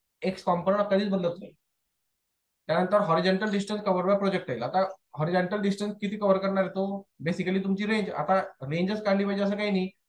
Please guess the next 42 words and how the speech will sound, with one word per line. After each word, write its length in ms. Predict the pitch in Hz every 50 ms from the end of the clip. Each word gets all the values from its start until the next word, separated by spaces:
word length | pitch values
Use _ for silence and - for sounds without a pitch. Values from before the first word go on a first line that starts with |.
| _ _ _ _ _ -
आता 160 | 143 - 180
समजा 200 | 170 170 180 185
हे 180 | 180 185 185 196
इथून 300 | 196 185 - 202 202 190
इत-, 160 | 190 - - 175
इथपर्यंत 360 | 175 - - 190 190 185 190
हा 100 | 185 170
प्रोजेक्टाइल 400 | 170 175 170 170 170 - 180 190
जातोय 300 | 190 180 - - 110 - - _ _ _ _ _ _ _
आणि 160 | - 135 -
तुम्हाला 220 | 175 175 185 185 190
असं 120 | 196 202
particularly 540 | 202 202 190 185 190 196 190 202 202 202 202
त्याने 160 | 196 202 202
विचारलं 320 | 202 196 196 185 156 156 151
की 100 | 151 165
या 100 | 180 185
point 240 | 185 190 185 190 185
पर्यंत 160 | 190 196 190
त्यांनी 240 | 196 190 185 196 196
किती 220 | 196 196 196 202
distance 360 | 190 196 190 - 196 190 185
cover 160 | 185 185 180 170
केलं, 340 | 170 175 175 180 180 180 - _ _ _ _ _ _ _ _ _ _ _ _ _ _ _ _ _ -
तर 40 | 151
काय 180 | 156 180 185
करणार 280 | 180 190 190 196 190 190
तुम्ही? 360 | 190 185 196 196 196 196 - _ _ _ _ -
इथपर्यंत 560 | 156 156 - - 190 190 190 190 190 190 202 208 214 214 214 - - _ -
हे 140 | 139 156 156
जे 100 | 160 185
distance 320 | 185 185 180 180 190 190 185
त्यांनी 160 | 185 190 190
cover 220 | 190 180 165 165
केलं 160 | 165 180 185
एवढं, 380 | 180 175 175 170 175 156 127 - - - _
याला 160 | - 147 170
X 140 | 175 175 -
म्हणतात 300 | 185 170 151 - - - - - _ _ _ _ _ _ _ _ _ _ _ _ _ _ _ -
Horizontal 440 | 131 143 151 165 165 160 165 175 170
line 200 | 170 170 165 151
वरती. 260 | 143 143 - -